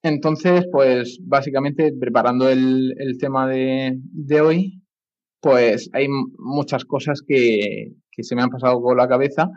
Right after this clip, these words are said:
como, por ejemplo, qué, qué prefieren las empresas, porque si tú te pones a analizar, eh, ofertas de trabajo y tal, pues, a pesar de que pueda parecer que quieren un perfil específico,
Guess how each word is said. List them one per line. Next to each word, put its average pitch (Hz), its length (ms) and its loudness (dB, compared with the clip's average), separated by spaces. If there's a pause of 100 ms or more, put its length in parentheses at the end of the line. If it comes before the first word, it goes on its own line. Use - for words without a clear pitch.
(320)
como, 131 240 -2
por 127 140 2
ejemplo, 143 520 -2
qué, 131 400 2 (220)
qué 139 100 -2
prefieren 123 400 0
las 110 160 -2
empresas, 123 580 0
porque 113 200 -6
si 117 180 -8
tú 117 100 -6
te 123 120 -2
pones 131 280 0
a 135 40 -2
analizar, 131 540 -2
eh, - 220 -6
ofertas 120 480 -6
de 120 220 0
trabajo 131 580 2
y 143 60 -6
tal, 156 260 -2 (460)
pues, 123 400 -2 (240)
a 135 120 -6
pesar 135 360 -2
de 156 180 -2
que 156 520 0
pueda 156 260 4
parecer 156 340 0
que 113 160 -6
quieren 131 280 -4
un 143 140 -4
perfil 147 320 -4
específico, 160 800 -4